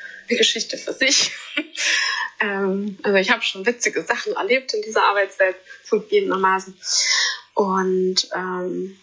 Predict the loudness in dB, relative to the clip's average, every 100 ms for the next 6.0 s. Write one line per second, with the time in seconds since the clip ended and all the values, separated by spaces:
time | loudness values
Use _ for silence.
0 | -4 -4 -2 -4 0 -2 0 0 0 -2
1 | -2 0 2 0 -2 -6 -4 0 0 0
2 | -4 0 0 0 2 2 2 -6 -4 -2
3 | -2 0 2 2 0 0 0 0 0 0
4 | 2 0 0 -4 -2 -2 0 -4 -12 _
5 | _ -20 -20 _ -6 -4 0 0 0 -4